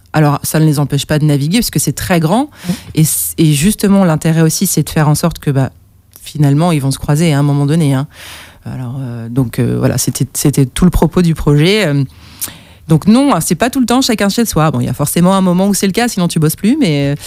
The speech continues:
Speaker 1: mais voilà, ça, ça se, ça discute aussi, ça discute.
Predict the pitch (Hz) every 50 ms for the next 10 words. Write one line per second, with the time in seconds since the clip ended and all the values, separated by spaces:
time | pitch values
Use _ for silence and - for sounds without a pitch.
0 | - - - - - - - - - 156 175 180 165 147 135 135 - 147 131 131
1 | 131 - - 151 - - - 143 143 139 131 131 131 - - - 151 - - -
2 | - - 262 269 320 - - 381 381 - 277 220 - 190 170 - 220 233 247 -
3 | 277 269 247 -